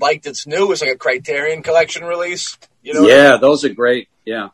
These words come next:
Speaker 1: So, and so that's where we, I got
Speaker 2: Yeah.
Speaker 1: picked that up and brought it home. And, yeah, Twelve Angry Men is
Speaker 2: Yeah.
Speaker 1: superior. It's such a great film, you know. And, and so
Speaker 2: Yeah, and, you know, you think about in a room, one room
Speaker 1: One
Speaker 2: with
Speaker 1: room,
Speaker 2: these,
Speaker 1: yeah.
Speaker 2: with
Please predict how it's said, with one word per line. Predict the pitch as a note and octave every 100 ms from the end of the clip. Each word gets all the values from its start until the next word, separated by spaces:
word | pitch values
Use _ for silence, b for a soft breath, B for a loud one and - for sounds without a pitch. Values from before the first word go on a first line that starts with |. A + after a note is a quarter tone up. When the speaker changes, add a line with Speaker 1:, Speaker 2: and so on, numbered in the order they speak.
| _
Speaker 1:
So, | - A#3+
and | D3+ D3+
so | D3 E3+
that's | F3+ E3+
where | E3+ E3+
we, | D#3+ D#3
I | C3
got | C#3 D3
Speaker 2:
Yeah. |
Speaker 1:
picked | - E3+
that | E3+ E3+
up | D#3 D3+
and | C3+
brought | C3+ B2
it | B2
home. | C3+ A#2 A#2
And, | A#2+ C3
yeah, | D3 D3+
Twelve | C3 D#3+ F3
Angry | A3 F#3 D3+
Men | C#3 C3
is | A2+ A#2 - - - C3+ _
Speaker 2:
Yeah. | G#2 G2
Speaker 1:
superior. | - D#3 G#3+ F#3+ C3 G#2+
It's | -
such | E3 E3
a |
great | D#3+ D3+ -
film, | - C#3+ C3+ G#2+
you | A2
know. | G#2 G#2+
And, | A2
and | A#2+ A#2+
so | B2+
Speaker 2:
Yeah, | D3
and, | D#3+ D3+
you | D3
know, |
you | C#3
think | C3 E3 D3
about | B2+ C3 B2 - _ _ _ _ _ _ D3+
in | C3+
a | B2
room, | A#2+ C#3 E3+ C3+
one | G#2+ B2 E3+ F3+
room | D3+ C3 C3+ C#3+ C#3 _
Speaker 1:
One | E3 F3+
Speaker 2:
with | F3
Speaker 1:
room, | F3+
Speaker 2:
these, | -
Speaker 1:
yeah. | - D#3+ B2+ A#2+ -
Speaker 2:
with | E3